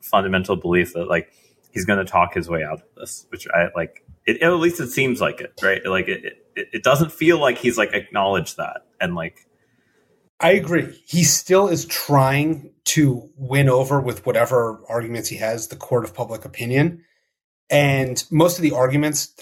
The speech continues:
Speaker 2: I don't think matter. You know, "Oh, F T X U S shouldn't have been put into bankruptcy, therefore I'm innocent." Like, it's ridiculous. <laughs> But, like, he's still trying to make, you know, what he thinks are logical arguments using very long form blog posts,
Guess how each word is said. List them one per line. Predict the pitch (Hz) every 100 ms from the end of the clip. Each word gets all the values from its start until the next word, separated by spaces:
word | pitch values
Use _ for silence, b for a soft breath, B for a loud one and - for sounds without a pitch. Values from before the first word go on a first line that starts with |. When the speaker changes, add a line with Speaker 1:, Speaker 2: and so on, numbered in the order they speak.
| -
Speaker 2:
I |
don't | 131 135 127 127
think | 127 104
matter. | 107 110 131 147 - -
You |
know, | 110 107 b b _ -
"Oh, | 196 196 170
F | 156 175
T | - 185
X | 180 170 139
U | 156 175
S | 180 170 -
shouldn't | - 165 165
have | 151
been | 147
put | 175
into | 165 135
bankruptcy, | 139 160 165 135 - 110
therefore | 110 147 143 - 151 143 135
I'm | 143
innocent." | 139 151 139 117 107
Like, | 110 -
it's | - - _
ridiculous. | - 120 - 170 180 - -
<laughs> | 180 B B B B B _
But, | 165
like, | 170
he's | 147 165
still | - 175 180
trying | 180 165
to | 143
make, | 123 123 123 117 - _
you | 135 117
know, | 107
what | 113
he | - 143
thinks | 139 127
are | 113 104
logical | 104 110 - 107
arguments | 110 117 135 165 - - _
using | 127 151 143 123 - _ _ _
very | 120 135 131 139
long | 120 117 123 127
form | - 120 107
blog | 104 104 110
posts, | 135 151 - - -